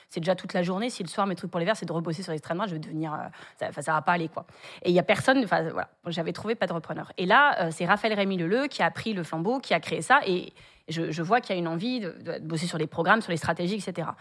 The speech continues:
Au niveau des états généraux de l'écologie, on s'est aussi fixé comme objectif d'aller renouer avec certains territoires. Les territoires, euh, euh, ruraux, la France périphérique. Et ce qui est intéressant d'ailleurs, c'est dans le nombre de répondants, les vingt-cinq mille répondants aujourd'hui, euh,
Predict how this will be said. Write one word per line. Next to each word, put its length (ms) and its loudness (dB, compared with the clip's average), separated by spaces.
Au 80 6
niveau 220 4
des 240 0
états 180 4
généraux 300 -2
de 40 -4
l'écologie, 600 -4
on 80 -2
s'est 80 -4
aussi 200 -4
fixé 280 -10
comme 160 0
objectif 340 -2
d'aller 160 2
renouer 400 2
avec 180 2
certains 280 -4
territoires. 480 -6
Les 80 -2
territoires, 480 0
euh, 140 -4
euh, 80 -2
ruraux, 360 0
la 120 4
France 200 -6
périphérique. 520 -2
Et 40 2
ce 80 0
qui 100 0
est 40 6
intéressant 400 2
d'ailleurs, 240 6
c'est 80 -8
dans 120 2
le 80 2
nombre 200 4
de 60 4
répondants, 420 2
les 80 0
vingt-cinq 320 0
mille 140 0
répondants 400 0
aujourd'hui, 400 -2
euh, 140 8